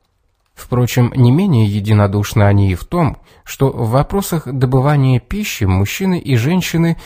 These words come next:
действительно играют разные роли. Они разделяют обязанности очень тщательно,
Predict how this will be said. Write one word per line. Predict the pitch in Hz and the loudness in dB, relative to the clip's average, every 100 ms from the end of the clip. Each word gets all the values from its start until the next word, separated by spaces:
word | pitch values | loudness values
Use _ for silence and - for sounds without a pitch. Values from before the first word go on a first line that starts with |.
| - - | -14 -8
действительно | 92 131 127 185 - 196 | -6 -6 -6 -6 -4 -4
играют | 190 170 135 135 160 175 - | -4 -4 -2 0 -2 -4 -2
разные | 135 123 104 107 107 104 | 2 2 4 4 4 4
роли. | 101 98 98 101 _ _ _ _ _ _ - | 2 2 0 -4 _ _ _ _ _ _ -2
Они | 107 104 113 | 2 2 2
разделяют | 113 107 117 110 117 110 | 2 0 0 2 2 2
обязанности | 110 101 113 110 120 117 - | 2 2 2 4 2 2 -2
очень | 113 123 - 143 | -2 -2 0 0
тщательно, | - - 180 131 98 87 - | 0 0 0 0 0 0 -4